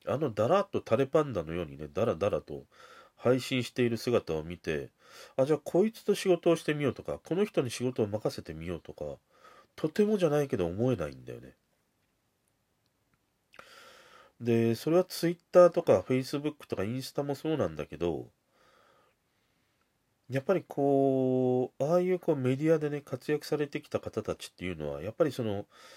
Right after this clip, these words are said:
ファンやユーザーが求めているものを、求められているクオリティで発信し続ける必要があるんじゃないかと思うの。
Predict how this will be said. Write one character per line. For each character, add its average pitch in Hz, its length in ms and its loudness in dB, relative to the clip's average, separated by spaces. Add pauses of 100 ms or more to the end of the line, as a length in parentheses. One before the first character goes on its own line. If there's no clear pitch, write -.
(500)
フ 160 120 0
ァ 175 140 4
ン 156 40 -2
や 78 480 0
ユ 127 280 -2
ー 143 40 -4
ザ 143 220 4
ー - 20 2
が 127 140 2
求 131 340 0
め 165 600 4
て - 260 -4
い 80 120 -6
る 98 100 -8
も 117 160 -2
の 120 120 -2
を、 85 460 -2 (380)
求 127 360 0
め 175 160 4
ら 175 120 6
れ 156 120 4
て 127 160 -4
い 123 120 0
る 110 140 -8
ク 135 200 -2
オ 139 60 2
リ 120 120 -2
テ - 160 -14
ィ 98 60 -8
で 113 100 -4
発 - 240 -8
信 147 300 -10
し - 120 -18
続 135 180 -6
け 143 120 -2
る 87 80 0
必 - 280 -14
要 98 180 -2
が 87 340 2 (500)
あ 110 120 0
る 131 100 2
ん 92 60 -6
じ 80 60 -6
ゃ 76 40 0
な 78 80 -4
い 78 60 -6
か - 100 -14
と - 80 -16
思 69 160 -16
う - 40 -14
の。 64 40 -16